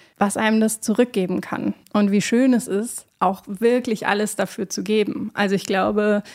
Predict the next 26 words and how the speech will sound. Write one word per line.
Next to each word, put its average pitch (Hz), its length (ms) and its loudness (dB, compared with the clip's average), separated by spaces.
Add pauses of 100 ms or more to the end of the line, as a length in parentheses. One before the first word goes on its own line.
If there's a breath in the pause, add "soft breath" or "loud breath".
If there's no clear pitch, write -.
(380 loud breath)
äh, 196 240 2
ja, 185 240 0
klar, 202 340 0
gehört 180 280 -2
ein 190 60 0
gewisser 180 380 0
Ehrgeiz 233 420 2
dazu, 240 460 0
aber 185 220 0
vor - 180 -8
allen 208 140 2
Dingen 190 160 2
auch 180 200 -4
Ausdauer. - 640 -2 (200)
Also 196 340 2
wie 220 120 4
viele 202 340 2
Rückschläge 214 840 -2
haben 196 520 2
Sportlerinnen 202 600 0
und 185 160 2
Sportler 214 600 0 (360 soft breath)
erlebt, 202 680 0
bis 233 220 0
sie 214 100 2
mal 208 600 2